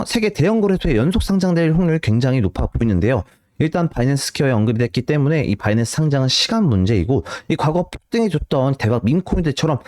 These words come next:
이런 바이비트, 그리고 비트겟, 그리고 코인베이스까지 이렇게 연속 상장도 충분히 노려볼 수 있는 이러한 기대감이 있습니다. 그래서 프리세일 토-, 초기 투자 기회를 꼭 잡으셔야 된다라고 말씀을 드리겠는데요. 이렇게 부고보 밈코인도 바이낸스 스퀘어 언급 이후에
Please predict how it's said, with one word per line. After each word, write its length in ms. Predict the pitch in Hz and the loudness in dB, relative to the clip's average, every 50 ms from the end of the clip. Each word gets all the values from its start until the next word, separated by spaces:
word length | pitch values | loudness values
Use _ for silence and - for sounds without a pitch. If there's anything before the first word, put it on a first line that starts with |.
| - _ _ | -16 _ _
이런 160 | - 110 107 | -2 -2 -2
바이비트, 600 | - - - 160 196 151 113 - - - 95 82 - _ _ | -2 -2 -2 -2 0 -2 -2 -6 -4 -4 -4 -4 -4 _ _
그리고 160 | - 98 95 | -2 0 0
비트겟, 500 | - - - - - - 113 95 85 - - | 0 -2 -4 -2 -4 -2 -2 -2 -2 -4 -4
그리고 200 | - - 98 90 | -2 -2 -2 -2
코인베이스까지 880 | - - - 220 233 226 196 156 120 - - - - 82 78 - 82 80 - - - - - | -2 -2 -2 0 0 2 2 0 -2 -2 -4 -6 -6 -4 -2 -2 -2 -2 -4 -8 -16 -20 -20
이렇게 160 | _ - 107 | _ -2 0
연속 260 | 98 92 120 151 170 | 2 2 2 2 0
상장도 380 | - - 180 165 147 131 117 120 | 0 0 0 0 2 0 0 -2
충분히 480 | - - - - - 202 208 185 170 | -4 -4 -6 -4 -2 -2 0 0 2
노려볼 300 | 127 110 104 117 107 110 | 2 2 2 2 2 0
수 120 | - - 101 | 0 0 0
있는 220 | 98 101 101 95 | 2 2 2 2
이러한 240 | 95 95 92 92 92 | 2 2 2 2 0
기대감이 440 | - - 82 92 87 87 87 85 80 | 0 0 0 0 2 2 2 2 2
있습니다. 500 | 76 - - - 113 87 - - 87 - - - - _ _ | 0 -2 -2 -2 0 0 0 -2 -6 -6 -10 -18 -20 _ _
그래서 400 | 147 135 117 117 110 117 110 - | -2 -2 0 0 0 0 0 0
프리세일 320 | - - 208 - 202 185 180 | -2 -4 -2 0 0 -2 0
토-, 160 | - - - - | 0 -2 -2 -2
초기 200 | - - 180 240 | -2 -2 -2 -2
투자 240 | - - - - 185 | -2 -2 -2 -2 -2
기회를 280 | - - 110 98 101 101 | -2 0 0 0 0 0
꼭 240 | - 220 - - | -2 -4 -4 -4
잡으셔야 400 | - - - 131 165 170 165 156 | -6 -4 -2 0 0 2 2 2
된다라고 680 | 127 110 98 92 117 98 - - - - - - 90 95 82 | 2 0 2 0 0 -2 -4 -8 -16 -10 -4 -2 0 0 2
말씀을 400 | 87 85 87 - - 117 104 92 | 2 0 0 0 0 0 0 0
드리겠는데요. 640 | - 95 101 92 95 90 87 82 85 117 139 117 82 - _ _ _ - - - - - - - | 0 0 2 2 2 2 2 2 2 0 0 0 -2 -6 _ _ _ -18 -18 -18 -20 -20 -8 -4
이렇게 360 | - 208 226 - - - 190 | -2 -2 -2 -2 -2 -2 -2
부고보 420 | - - - 170 190 233 196 214 | -2 -2 0 0 2 2 2 2
밈코인도 800 | 170 135 131 175 196 - - - 226 196 156 139 143 175 175 117 - | 2 2 2 0 0 0 0 0 0 2 2 2 2 2 0 0 0
바이낸스 500 | - - 139 160 175 180 - - - - | -2 -2 0 0 0 0 0 -2 -6 -6
스퀘어 340 | - - - 180 175 170 160 | -6 -4 -2 0 2 2 2
언급 440 | - 113 131 143 143 147 - - | 2 2 2 2 0 0 0 0
이후에 540 | 113 143 156 160 156 135 104 104 127 107 82 | 0 2 2 2 2 2 2 2 2 0 -2